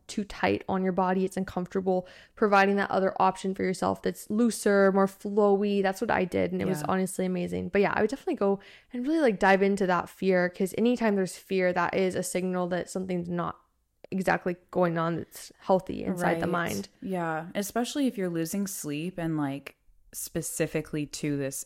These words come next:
Speaker 2: issue, like your seating chart thing. It's like, "Okay, if this is actually eating away at my subconscious, I need to sit down with it and, like,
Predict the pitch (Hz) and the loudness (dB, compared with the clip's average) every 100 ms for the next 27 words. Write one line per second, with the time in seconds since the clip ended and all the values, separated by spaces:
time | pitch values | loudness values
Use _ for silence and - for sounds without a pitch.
0 | - 139 - 90 143 160 156 160 185 170 | -8 -8 -8 -4 -4 -4 -6 -6 -2 -4
1 | 156 147 - - 175 - 180 160 147 - | -4 -8 -8 -10 -8 -8 -6 -6 -6 -16
2 | - - - 160 147 127 147 - 185 320 | -20 -10 -2 -2 -2 -4 -6 -4 -4 -4
3 | 320 - 151 - 208 208 147 139 175 180 | -6 -8 -10 -6 -6 -4 -4 -2 -2 0
4 | 139 143 156 151 - 139 135 - - 127 | -2 -2 -2 -4 -4 -6 -8 -10 -8 -6
5 | 131 - 208 233 254 - - - _ _ | -4 -6 -4 0 -2 -4 -14 -16 _ _
6 | _ 165 180 196 196 196 185 - 165 151 | _ -2 0 2 2 0 -2 -4 -2 -2
7 | 147 - - - 131 127 151 - 208 214 | -4 -6 -8 -6 -6 -2 -4 -2 -2 -4
8 | 214 156 147 143 131 127 | -6 -4 -2 -2 -4 -8